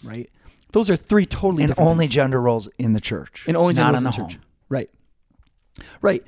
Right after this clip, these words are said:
Speaker 1: Now, I would classify those as different. I would say this is the most important of our disagreements.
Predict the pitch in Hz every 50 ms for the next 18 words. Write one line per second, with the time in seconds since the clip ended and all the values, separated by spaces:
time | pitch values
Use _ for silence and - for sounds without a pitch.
0 | _ _ _ _ _ _ _ - 185 190 - 214 240 247 226 - 190 190 196 -
1 | 180 - 151 135 139 135 127 123 - 127 113 - - 175 - - 113 - - 160
2 | 170 - - 139 156 185 - - 143 139 131 127 131 143 156 165 - - - -
3 | - _ - 131 131 - - 123 127 - 127 127 - - 131 123 117 110 107 123
4 | 120 117 107 98 104 107 107 117 123 - -